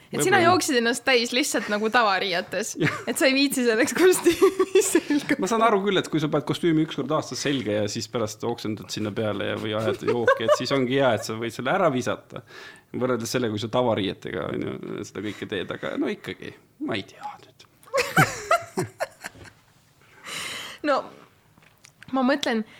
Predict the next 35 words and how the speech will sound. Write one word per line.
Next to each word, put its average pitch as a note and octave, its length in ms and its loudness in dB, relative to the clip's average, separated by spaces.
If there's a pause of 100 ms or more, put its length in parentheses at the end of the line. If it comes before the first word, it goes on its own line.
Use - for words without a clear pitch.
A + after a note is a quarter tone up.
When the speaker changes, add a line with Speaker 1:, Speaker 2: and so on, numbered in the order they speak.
(160)
Speaker 1:
ma A#3+ 160 2
üritan C#4+ 260 0
praegu A#3+ 240 0
mõelda A#3+ 320 2
näiteks B3 320 -4
nagu C#4 300 0
mingi B3+ 640 0 (260)
lapse G#3 400 -2 (140)
nii-öelda G3 340 -2
vaatevinklist, G#3 840 -2
et - 160 -10 (340)
minu E4+ 160 4
arust A3+ 460 4
tegelikult C4+ 420 0
see, B3+ 380 2
et, - 260 -8
äh, G3 220 -2 (260)
kui D#4 160 2
mul D4+ 160 4
on B3 80 4
valida, G#3 400 2
kas, - 460 0 (960)
vaata, A#3 240 -2
Kadri D4+ 320 4
ja G#3 80 2
Mardi G#3+ 320 2
Sandiga F#3+ 320 -2
on A3+ 80 -2
see, B3+ 160 0
et G#3+ 80 -4
sa A3 140 -2
pead B3 180 2
riietuma A3 480 0
nagu G3+ 180 -2
mingi F#3+ 280 -2